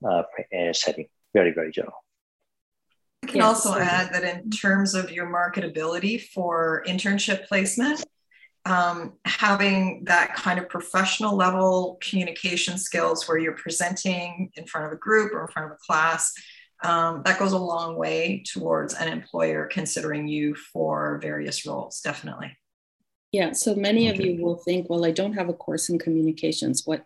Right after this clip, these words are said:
Speaker 3: how do I demonstrate that?" Well, you demonstrate that by, uh, showing us what else you do. So do you participate in a journal club? Have you gone to a conference?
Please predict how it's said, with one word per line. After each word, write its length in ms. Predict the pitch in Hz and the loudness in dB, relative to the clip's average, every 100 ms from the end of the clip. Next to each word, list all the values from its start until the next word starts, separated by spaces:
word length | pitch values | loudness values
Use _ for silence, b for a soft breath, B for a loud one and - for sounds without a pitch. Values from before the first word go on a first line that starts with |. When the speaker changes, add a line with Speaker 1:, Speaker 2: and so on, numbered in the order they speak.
| - | -6
Speaker 3:
how 120 | 185 | -2
do 140 | 175 170 | 2 2
I 140 | 160 156 _ | 2 -2 _
demonstrate 680 | - 151 160 160 - - - | 0 4 4 2 -2 -4 -6
that?" 160 | - - _ | -8 -12 _
Well, 260 | 196 190 | 2 2
you 140 | 190 190 | 2 -2
demonstrate 720 | 185 196 202 196 - 185 175 | 2 4 4 0 -2 -2 -2
that 220 | 170 165 | -4 -4
by, 420 | 170 165 160 156 156 B B B _ - | -2 2 4 2 0 B B B _ -4
uh, 380 | 175 156 - - - - | -2 0 -2 -6 -6 -4
showing 460 | - - 180 180 180 | -2 2 4 4 0
us 160 | 175 | -2
what 240 | 170 175 170 | 2 0 2
else 320 | 170 156 - | 0 0 0
you 140 | 165 | 0
do. 300 | 151 156 156 | 2 2 0
So 360 | - - 170 160 | -2 0 2 2
do 120 | 156 | 2
you 180 | 156 160 | 0 0
participate 580 | 180 175 170 - 180 175 | -6 -6 -8 -4 -2 0
in 140 | 180 | 0
a 100 | 185 | -2
journal 360 | 180 254 277 208 | 2 6 8 6
club? 420 | - 156 135 139 - | 0 0 0 -2 -4
Have 240 | 156 151 | -2 4
you 160 | 156 160 | 4 4
gone 240 | 165 165 | 4 2
to 140 | 165 190 | 2 -2
a 100 | 185 | -2
conference? 840 | - 240 247 185 160 139 139 - | 0 4 6 4 2 2 2 0